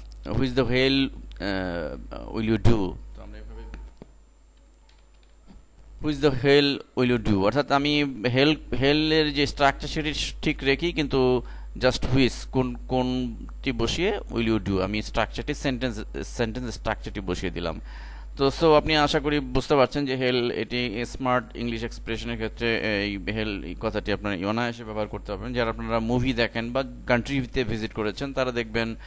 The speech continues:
যে অনায়াসে এই বি প্রকাশের জন্য এই হেলের ব্যবহারটা খুবই একটা ইফেক্টিভ ওয়ে এবং স্মার্ট ওয়ে। তো যাই হোক, এই বিশটি রুল, আহ, আমি দিলাম। আশা করি এই বিশটি রুল ফলো করে আপনি, আপনারা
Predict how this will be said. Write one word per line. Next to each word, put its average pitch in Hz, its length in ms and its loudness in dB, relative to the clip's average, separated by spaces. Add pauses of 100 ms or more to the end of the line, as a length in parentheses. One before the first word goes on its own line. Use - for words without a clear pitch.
(260)
যে 113 80 -2
অনায়াসে 135 540 4
এই 120 260 2
বি 123 200 -4
প্রকাশের 113 500 0
জন্য 98 220 -2
এই 98 120 -2
হেলের 113 340 0
ব্যবহারটা 104 500 2
খুবই 143 320 -2
একটা 110 300 0
ইফেক্টিভ 113 580 0
ওয়ে 92 100 4
এবং 95 220 0
স্মার্ট 123 480 4
ওয়ে। 85 160 2 (640)
তো 151 80 0
যাই 165 180 12
হোক, 170 180 8
এই 143 140 6
বিশটি 139 360 0
রুল, 147 540 2
আহ, 123 260 6
আমি 123 200 2
দিলাম। 117 280 -2
আশা 123 220 -2
করি 120 260 -4
এই 110 380 -2
বিশটি 107 320 -4
রুল 110 200 -2
ফলো 110 280 2
করে 110 240 0
আপনি, 104 320 -2
আপনারা 98 460 0